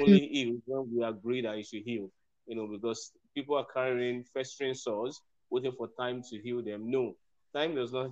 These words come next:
heal everything. Resolution actually heals them. Sometimes reckoning actually heals them.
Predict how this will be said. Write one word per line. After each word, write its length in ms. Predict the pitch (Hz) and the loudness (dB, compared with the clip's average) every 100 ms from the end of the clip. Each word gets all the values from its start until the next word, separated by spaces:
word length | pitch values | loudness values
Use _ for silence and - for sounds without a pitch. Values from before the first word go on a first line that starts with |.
| 131 | -4
heal 260 | 135 127 - | -2 0 -2
everything. 480 | 127 123 120 107 107 | -2 -2 -4 -10 -4
Resolution 680 | 117 113 123 135 127 131 123 | -2 0 -2 -4 -6 -6 -4
actually 340 | 123 120 117 | -6 -4 -6
heals 260 | 120 120 107 | -4 -6 -6
them. 200 | 107 95 _ _ _ | -10 -12 _ _ _
Sometimes 480 | - 113 120 127 113 | -10 -6 -2 -2 0
reckoning 560 | 123 135 139 135 135 131 | -2 -2 -2 -2 -2 -2
actually 400 | 123 - 123 123 120 | -6 -6 -6 -6 -6
heals 280 | 120 117 107 | -4 -4 -4
them. 280 | 110 143 | -8 -10